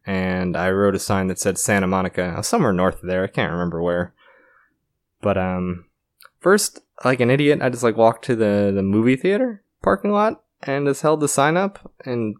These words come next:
within five minutes, I'm like, "This is the dumbest thing I've done in a while." <laughs> So I walked to the, you know, the highway,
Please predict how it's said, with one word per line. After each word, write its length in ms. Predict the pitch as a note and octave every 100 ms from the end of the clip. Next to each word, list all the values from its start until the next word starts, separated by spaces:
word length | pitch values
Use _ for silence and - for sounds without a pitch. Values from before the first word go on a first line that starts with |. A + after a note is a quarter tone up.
| _
within 240 | C#3+ C#3+ C#3+
five 260 | D3 C#3
minutes, 300 | C3 C3+ B2+
I'm 80 | C3
like, 140 | A#2+ C3
"This 120 | E3+
is 160 | E3
the 80 | A#2+
dumbest 380 | G2 F#2 F#2 -
thing 160 | G2 F2+
I've 120 | F2
done 160 | F#2
in 100 | F#2
a 60 | F2
while." 260 | F2+ A#2+ B2
<laughs> 20 |
So 140 | -
I 300 | - - A2
walked 380 | A2+ A#2 - - - - - - -
to 360 | C3+ A#2+ A#2 G#2
the, 400 | G#2+ G#2 G2+ G#2
you 80 | C#3
know, 120 | G2+
the 120 | F#2+
highway, 480 | E2 G2+ A2+ G2 A#2